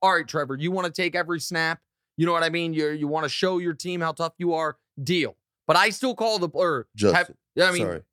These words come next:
Speaker 1: J-, did I say Trevor?
Speaker 2: Yeah.
Speaker 1: Uh, Justin
Speaker 2: No, I thought you
Speaker 1: Herbert.
Speaker 2: were about to, my
Speaker 1: No,
Speaker 2: bad.
Speaker 1: no, no. Justin Herbert. Uh, if you wanna say that, fine. And I know Staley's not calling the offensive plays, but he's gotta tell his O C, "We are running the ball every single time.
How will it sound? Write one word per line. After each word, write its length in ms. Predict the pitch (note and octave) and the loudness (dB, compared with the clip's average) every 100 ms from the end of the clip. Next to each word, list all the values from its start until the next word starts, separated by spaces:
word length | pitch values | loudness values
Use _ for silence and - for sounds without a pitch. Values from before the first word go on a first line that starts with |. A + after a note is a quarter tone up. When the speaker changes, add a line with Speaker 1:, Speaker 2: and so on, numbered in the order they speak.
| C#3+ C3+ | -20 -14
Speaker 1:
J-, 140 | D3+ D3 | -14 -4
did 140 | D#3 | 0
I 100 | C#3+ | 0
say 160 | B2+ C#3+ | -2 -6
Trevor? 420 | - C3+ D#3 E3 | -2 -2 -2 0
Speaker 2:
Yeah. 320 | A2 G#2 F2 | 4 6 4
Speaker 1:
Uh, 40 | E3 | 2
Justin 400 | C#3 G3 F#2+ - | 2 2 2 -2
Speaker 2:
No, 40 | |
I 40 | D#3 | -2
thought 40 | |
you 0 | |
Speaker 1:
Herbert. 120 | C#3+ G#2+ | -4 -4
Speaker 2:
were 40 | |
about 120 | D#2+ | -8
to, 60 | E2 | -8
my 120 | E2+ F#3+ | -4 4
Speaker 1:
No, 180 | G3+ | 6
Speaker 2:
bad. 60 | G3 | 6
Speaker 1:
no, 100 | F#3 | 2
no. 60 | B2+ | -2
Justin 360 | B2+ F#3 - E3 | -2 -2 -2 -4
Herbert. 320 | D#3 A#2 F2 _ _ _ _ | -4 -6 -12 _ _ _ _
Uh, 220 | E3+ E3+ D#3+ | 2 2 2
if 120 | F3 A#2+ | 0 -2
you 220 | F3+ F#3+ | -4 0
wanna 200 | A3+ G#3 | 0 0
say 220 | - A3 | 2 2
that, 220 | G#3+ G#3+ - _ | 4 0 -4 _
fine. 320 | G3 D3 G#2 _ _ _ _ _ _ _ _ _ E3 | 0 0 -6 _ _ _ _ _ _ _ _ _ 4
And 100 | F3+ | 6
I 100 | G3+ | 4
know 100 | G3 | 2
Staley's 440 | - G#3+ A3 F#3 | 0 0 0 -2
not 140 | F#3 | -4
calling 200 | E3+ F#3 F3+ | -2 -4 0
the 80 | E3+ | -2
offensive 360 | E3+ E3 C#3+ - | -2 -6 -10 -6
plays, 300 | E3 C#3+ G#2+ - _ _ - | -2 0 -2 -12 _ _ -2
but 100 | E3+ | 0
he's 220 | A3 G3 | -2 2
gotta 200 | A3 F3+ | 2 2
tell 300 | C3 G3+ F#3 | 0 0 2
his 100 | D#3 | -2
O 140 | F3 | -2
C, 480 | D#3 - F3 A#2+ G2+ _ _ _ _ _ _ _ _ _ | -2 0 -2 -2 -10 _ _ _ _ _ _ _ _ _
"We 140 | F3 A#3+ | 2 2
are 140 | G3 | 2
running 320 | D#3 G#3 A3 | 2 2 2
the 60 | G3+ | 0
ball 260 | F3+ F#3 F3+ | 0 0 0
every 180 | E3 | -2
single 240 | D3 F3 C#3+ | -4 -4 -4
time. 280 | C#3+ A2+ | -6 -8